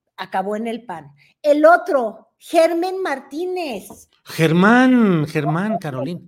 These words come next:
Speaker 1: es como un
Speaker 2: ¿Eh?
Speaker 1: germen, esos
Speaker 2: Ah,
Speaker 1: nunca se
Speaker 2: germen.
Speaker 1: mueren del presupuesto, no se caen,
Speaker 2: Ah.
Speaker 1: ya sabes.
Speaker 2: Ujú.
Speaker 1: Eh, eh, este, no hay nada que resista más que los gérmenes <laughs> en la vida, son inmunes. Bueno, Germán Martínez me lo van a volver a dar con un cargo.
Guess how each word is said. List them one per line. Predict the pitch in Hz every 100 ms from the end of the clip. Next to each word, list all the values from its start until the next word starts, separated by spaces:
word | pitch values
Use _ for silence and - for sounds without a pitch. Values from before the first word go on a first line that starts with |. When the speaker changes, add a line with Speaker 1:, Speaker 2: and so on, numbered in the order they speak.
| -
Speaker 1:
es | -
como | 339
un | 349
Speaker 2:
¿Eh? | -
Speaker 1:
germen, | 311 285 269 247
esos | 277 330
Speaker 2:
Ah, | 320
Speaker 1:
nunca | 311 359
se | -
Speaker 2:
germen. | - 247
Speaker 1:
mueren | 269 294
del | 277 240
presupuesto, | 233 214 196 - 220 220 220
no | 208 233
se | 269 254
caen, | 226 202 190 180
Speaker 2:
Ah. | 185
Speaker 1:
ya | 180 196
sabes. | 175 175
Speaker 2:
Ujú. | 127 - - - 262
Speaker 1:
Eh, | 262
eh, | 277 262
este, | 247 - 220 190 _ _ _ _ _ _ _ _ _
no | 208 254
hay | 294
nada | 302 302 311
que | 269
resista | 233 233 277 285 254
más | 240 254
que | 285
los | 214 -
gérmenes | 277 254 370 359
<laughs> | 415 - -
en | 320 262
la | 208
vida, | 214 233 240
son | 269 240
inmunes. | 240 220 220 214 196 190 - - -
Bueno, | 262 254
Germán | 247 302 302 370 440
Martínez | 415 415 330 339 381 - _ _
me | 254 277
lo | 277
van | 269 294
a | 403
volver | 392 285 254 277 349
a | 349
dar | 302 320
con | - 339
un | 339
cargo. | 349 320 330 320 330 190 -